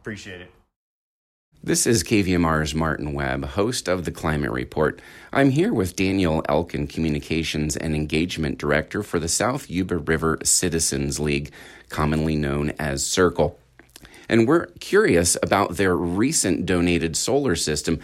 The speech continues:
Speaker 2: They didn't donate it. It was donated to them. Daniel, eh, you were saying that you have been renting for the longest time,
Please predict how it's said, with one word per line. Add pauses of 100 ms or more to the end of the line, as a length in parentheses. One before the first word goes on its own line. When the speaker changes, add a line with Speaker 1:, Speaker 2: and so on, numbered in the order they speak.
(120)
Speaker 2:
They
didn't
donate
it.
It
was
donated (360)
to
them. (460)
Daniel,
eh,
you
were
saying
that
you
have
been
renting
for
the
longest
time,